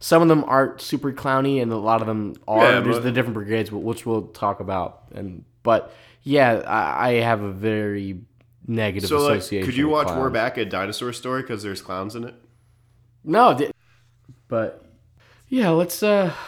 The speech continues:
Speaker 1: let's get into a little bit of, of the background of, of mummers, 'cause I didn't know where they originated and what they really were until doing some research on it,
Speaker 2: Yeah,
Speaker 1: honestly.
Speaker 2: I knew very little. I knew that mummer was also a word for actor.
Speaker 1: I didn't know that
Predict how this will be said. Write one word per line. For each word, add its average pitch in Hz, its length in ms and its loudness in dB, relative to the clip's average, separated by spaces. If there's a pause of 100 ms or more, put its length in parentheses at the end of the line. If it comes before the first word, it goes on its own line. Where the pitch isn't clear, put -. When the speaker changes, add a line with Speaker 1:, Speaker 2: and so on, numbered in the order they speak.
(120)
Speaker 1:
let's 185 220 -8
get 202 140 -2
into 180 180 -2
a 175 40 0
little 165 200 2
bit 143 160 0
of, 135 200 -2
of 117 180 -4
the 117 60 -6
background 123 520 2
of, 92 160 -4
of 98 80 -2
mummers, 101 220 -2
'cause 127 100 0
I 143 140 4
didn't 151 240 4
know 117 320 2 (300)
where 110 440 -2
they 98 200 -6
originated 110 560 0
and 92 140 -6
what 95 200 -4
they 98 120 -4
really 90 280 -8
were 101 400 -4
until 90 720 -6 (260)
doing 143 220 2
some 160 200 -4
research 196 300 -4
on 95 140 -2
it, - 80 -2
Speaker 2:
Yeah, 147 320 4
Speaker 1:
honestly. - 160 -14 (160)
Speaker 2:
I 190 100 4
knew 208 840 -6
very 175 280 0
little. 156 220 4
I 135 80 4
knew 165 140 6
that 151 180 4
mummer 139 340 2
was 117 220 0
also 113 380 -2
a - 20 0
word 110 240 -4
for 101 140 -8
actor. 117 520 -6 (440)
Speaker 1:
I 110 80 -4
didn't 113 100 -2
know 156 120 4
that 113 180 0